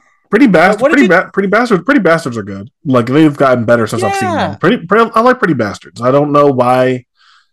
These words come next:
Speaker 1: Uh, and I get it. They've been there for a couple of years now, but I don't know why they're super into French Adors and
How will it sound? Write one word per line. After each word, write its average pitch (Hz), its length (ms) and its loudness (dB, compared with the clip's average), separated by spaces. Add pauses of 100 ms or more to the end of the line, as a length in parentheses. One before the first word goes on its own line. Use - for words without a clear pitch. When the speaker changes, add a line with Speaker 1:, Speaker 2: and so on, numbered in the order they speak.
(460)
Speaker 1:
Uh, 113 440 -2
and 156 120 -6
I - 20 0
get 127 180 -4
it. 107 120 -6
They've 113 100 -6
been 120 120 -6
there 113 100 -4
for 107 100 -14
a - 20 -20
couple 110 200 -12
of 104 80 -8
years 104 180 -6
now, 107 160 -6
but 104 100 -6
I 95 60 -8
don't 104 220 -10
know 101 100 -10
why 98 300 -6
they're 95 180 -10
super 104 580 -10
into 95 720 -12 (680)
French 101 340 -8
Adors 92 640 -10
and 87 440 -16